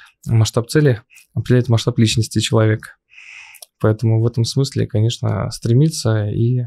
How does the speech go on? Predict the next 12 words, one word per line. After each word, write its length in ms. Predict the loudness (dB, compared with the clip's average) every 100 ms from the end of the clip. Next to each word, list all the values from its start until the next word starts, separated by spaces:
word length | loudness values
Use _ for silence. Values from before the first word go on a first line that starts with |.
| -8 _
действительно 680 | -10 -8 -6 -6 -6 -6 -8 -10 -12
создавать 420 | -6 0 2 2
проекты, 320 | 0 -2 -2
которые 440 | -8 -2 0 0 -2 _ _
ранее 260 | 0 4 4
еще 180 | 4
не 140 | 4 4
были 340 | 2 2 0 -4 _ _
придуманы, 540 | 0 2 4 4 4 2
которых 380 | 0 -2 0 2
они 180 | 2
ранее 380 | 4 4 2 0